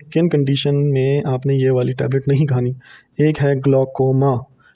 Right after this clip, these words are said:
glaucoma कहते हैं काला मोतिया, ये आँखों की बीमारी है। इस, अगर किसी को काला मोतिया की बीमारी है,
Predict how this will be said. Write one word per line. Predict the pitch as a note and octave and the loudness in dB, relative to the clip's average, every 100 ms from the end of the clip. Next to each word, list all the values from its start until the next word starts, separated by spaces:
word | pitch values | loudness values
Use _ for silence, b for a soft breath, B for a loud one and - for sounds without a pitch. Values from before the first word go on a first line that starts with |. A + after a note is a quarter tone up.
| - | -4
glaucoma | C#3 C3+ C#3+ D3 | 0 0 2 0
कहते | D3 C#3 C#3+ | 0 0 0
हैं | C#3+ D#3+ | 0 0
काला | - C3+ C#3 | -2 0 2
मोतिया, | C3+ C3 C3 C#3+ C#3+ C3 | 2 0 0 2 2 0
ये | C3 | -2
आँखों | C#3 C3+ C#3 D#3 | -2 -2 0 0
की | D#3 | 0
बीमारी | C#3+ C3+ C3 C3 | 0 2 2 2
है। | B2+ B2 B B B B B - | 0 -2 B B B B B -4
इस, | D3 - - | -4 -4 -6
अगर | C3 C#3 - _ _ | -2 -2 -6 _ _
किसी | D3 D#3+ | -4 0
को | D3+ | 0
काला | C#3 C3+ D3 | 2 2 2
मोतिया | C#3+ D3+ | 0 0
की | D3 | 0
बीमारी | D3 C#3 C#3+ | 2 2 2
है, | C#3+ D3 D#3 | 2 2 0